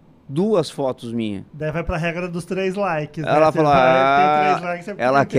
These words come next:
Speaker 2: interesse.
Speaker 1: conversar, ela quer conversar comigo." Daí eu mandei uma mensagem, "Ó, eu vou tocar." Mandei uma mensagem pra ela dizendo que ia tocar, né? E ela falou, "Pô, eu vou." E foi. Você falou, "Cara, gostei. Tem atitude, né? Chega, vai, né?" A gente não sabia o que ia rolar,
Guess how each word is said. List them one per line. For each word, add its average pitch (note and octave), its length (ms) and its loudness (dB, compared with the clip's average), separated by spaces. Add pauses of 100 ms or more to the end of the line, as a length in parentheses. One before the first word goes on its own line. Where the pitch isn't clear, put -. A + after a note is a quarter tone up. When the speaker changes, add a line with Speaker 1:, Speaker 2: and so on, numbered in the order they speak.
Speaker 2:
interesse. B2+ 40 -10
Speaker 1:
conversar, C#3+ 680 0
ela A2+ 140 0
quer B2 120 -8
conversar C3+ 420 -4
comigo." B2+ 380 -6
Daí C3+ 380 -2
eu E3 180 -2
mandei F3+ 260 -6
uma F3+ 80 -6
mensagem, F#3+ 380 -8
"Ó, F#3+ 180 -6
eu C#3+ 40 -10
vou D3+ 120 -16
tocar." D#3+ 760 -8
Mandei B2+ 240 -10
uma C3+ 80 -10
mensagem B2 340 -12
pra B2 140 -10
ela B2 200 -8 (120)
dizendo A2+ 240 -12
que A#2+ 100 -12
ia A2 60 -10
tocar, D3 400 -8
né? D#3 160 -8 (680)
E B2+ 1120 2
ela C3 100 -6
falou, D#3 340 -8 (420)
"Pô, G3+ 140 0
eu G3+ 100 0
vou." E3+ 240 -4 (880)
E - 220 -6 (160)
foi. D4+ 340 -4 (220)
Você - 140 -16
falou, D4+ 240 -14
"Cara, - 380 -10
gostei. D3+ 600 -6 (140)
Tem B2+ 100 -8
atitude, D#3+ 580 -6
né? D3 120 -8
Chega, D#3 340 -12
vai, C3+ 360 -16
né?" C3+ 440 -16
A B2 80 -14
gente A#2 220 -14
não B2 80 -18
sabia A#2 240 -12
o A#2 40 -10
que B2 120 -12
ia A#2 80 -6
rolar, C#3+ 380 -10